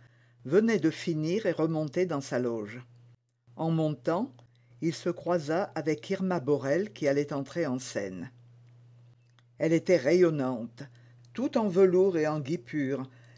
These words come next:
l'éventail au poing comme Célimène. « Viens dans la salle, » lui dit-elle en passant. « Je suis en train,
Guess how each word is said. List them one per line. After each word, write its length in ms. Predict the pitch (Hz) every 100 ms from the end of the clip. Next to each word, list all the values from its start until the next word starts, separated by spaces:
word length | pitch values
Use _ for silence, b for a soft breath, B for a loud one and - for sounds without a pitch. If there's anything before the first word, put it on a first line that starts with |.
| b
l'éventail 600 | 135 170 185 196 202 190
au 80 | 170
poing 400 | 165 - 156 190 214
comme 220 | - 190
Célimène. « 760 | 180 - 160 147 120 117 131 147 - - - - - - b b b
Viens 220 | - 175 247
dans 200 | 240 233
la 140 | 202
salle, » 340 | 196 190 156 139
lui 180 | 143
dit-elle 300 | 139 143 151
en 100 | 135
passant. « 480 | 127 123 - 143 123 - - - - - -
Je 160 | - 185
suis 280 | 190 202 170
en 140 | 165
train, 380 | 156 - 190 247